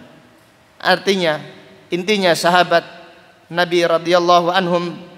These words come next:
mereka berlomba-lomba mensedekahkan hartanya yang dicintainya.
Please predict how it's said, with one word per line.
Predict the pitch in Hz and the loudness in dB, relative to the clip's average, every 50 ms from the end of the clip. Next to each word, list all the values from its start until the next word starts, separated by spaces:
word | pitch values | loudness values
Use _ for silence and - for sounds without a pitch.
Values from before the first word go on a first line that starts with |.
| - - - - _ _ _ _ _ _ | -20 -20 -20 -20 _ _ _ _ _ _
mereka | - 135 143 143 165 170 165 - 185 185 185 180 180 - | -8 -2 0 2 4 2 2 2 2 4 4 4 2 -2
berlomba-lomba | - 156 160 170 170 165 165 170 180 190 185 175 160 151 135 120 120 - - - - - - - _ _ _ _ _ - | -6 -6 -2 -2 -2 0 0 2 2 2 2 0 0 -4 -4 -4 -8 -14 -20 -20 -20 -20 -20 -20 _ _ _ _ _ -12
mensedekahkan | 151 170 185 185 175 165 - - 185 170 151 160 165 - - 190 190 175 - - - 180 165 147 | -6 -6 -4 -4 -4 -8 -6 -8 -6 -4 -6 -6 -6 -2 0 2 2 0 0 -2 -2 -2 0 0
hartanya | 160 180 185 180 185 - 190 185 180 180 180 165 156 151 147 151 156 | 2 2 2 0 -2 -2 -2 0 0 -2 -4 -6 -6 -8 -12 -16 -14
yang | 156 165 185 196 196 180 160 139 | -6 -4 -4 -4 -4 -8 -10 -12
dicintainya. | - 175 165 - - 180 175 170 - 180 180 180 170 156 147 131 123 | -12 -12 -12 -12 -12 -10 -10 -4 0 2 2 2 0 -2 -6 -8 -10